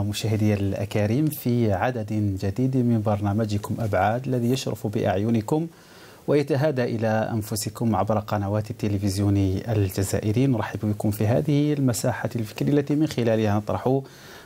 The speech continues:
قضايا الفكر والمجتمع، والمجتمع أقول، والفلسفة والدين.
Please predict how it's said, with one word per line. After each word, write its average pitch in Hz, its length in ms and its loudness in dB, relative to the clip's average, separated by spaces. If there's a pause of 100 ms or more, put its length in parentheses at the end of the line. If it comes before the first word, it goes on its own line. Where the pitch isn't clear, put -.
(140)
قضايا 123 580 0
الفكر 110 560 0
والمجتمع، 104 800 0 (220)
والمجتمع 110 640 0
أقول، 113 480 0
والفلسفة 104 1000 -2 (220)
والدين. 101 760 0